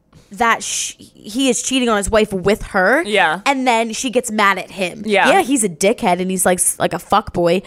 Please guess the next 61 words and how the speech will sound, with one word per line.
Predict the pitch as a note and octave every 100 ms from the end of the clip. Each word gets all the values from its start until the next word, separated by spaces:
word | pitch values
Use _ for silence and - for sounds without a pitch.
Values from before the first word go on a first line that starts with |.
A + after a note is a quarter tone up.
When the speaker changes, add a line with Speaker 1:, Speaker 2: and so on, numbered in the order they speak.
| -
Speaker 2:
So | - -
Speaker 1:
but | G#3 G#3+
Speaker 2:
hot, | D3+ A#2
though. | E3+ F3
Speaker 1:
so | F#3 A3 G3
fucking | - F3+ F3+
hot. | E3+ F#3 - - -
But | C#4 G#3
you | C4+
can't | - C#4 C4
be | D#4+
like, | D#4 B3+ A3 - - _ _
"You're | F4+ D#4+
a |
terrible | - - E4 D#4 D#4
human." | D#4+ C#4 B3
Like, | B3+
you |
Speaker 2:
Yeah. | C4 A3+ A3+
Speaker 1:
are |
s-, | - - -
you | G#3 C#4+ D4
Speaker 2:
Yeah. | D4
Speaker 1:
are | G#3
just | G#3 F4 -
as | D4+
bad. | G3+ B3 B3 D#3+
Speaker 2:
Bro, | D4+ C4 G#3
me | B3 C#4
and | D#4+
Bella | C4+ A#3+ A#3
were | A3
watching | G#3+ A3 A#3+
this | G#3 -
morning | B3+ C4 A3+
and, | F#3+ F3+
like, | G#3+ G3+ -
her | - C4
titties | - F#4+ E4 B3+
are | G#3+
flopping | G#3 B3+ A#3 B3 B3
in | A3
the | G#3+
fucking | B3 A#3 G3+ -
office. | A3 A#3 F3 C4+ A4+ B4
Speaker 1:
I | -
know. | A#3
Speaker 2:
And, | G3 - - -
and | C#4+ D#4
then | D4+
she | - D4 D4
shoved, | - C#4+ C#4 G#3
gets | - C#4 -
shoved | D4 C#4
into | C#4+ C#4
the | C4
closet | A#3+ C4+ C#4 C4 A#3+
and | C4+
I'm | C4
like, | B3+ B3 -
"Bro, | F#4+ D4 -